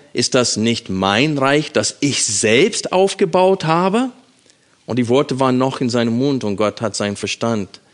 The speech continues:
geändert, wie er ihn auch vorher prophezeit hatte. Und sieben Jahre lang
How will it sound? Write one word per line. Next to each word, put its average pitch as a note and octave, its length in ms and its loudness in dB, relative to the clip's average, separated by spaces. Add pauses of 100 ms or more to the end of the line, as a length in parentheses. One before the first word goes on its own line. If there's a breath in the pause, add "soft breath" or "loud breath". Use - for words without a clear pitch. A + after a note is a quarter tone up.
(440 soft breath)
geändert, A2+ 580 -4
wie A2+ 160 0
er A2 120 0
ihn A2 200 -2
auch G#2 240 -4
vorher G#2+ 360 -2
prophezeit B2 600 -4
hatte. G2 400 -6 (420 soft breath)
Und G2 120 -8
sieben B2+ 280 0
Jahre A#2+ 220 0
lang A2+ 480 -2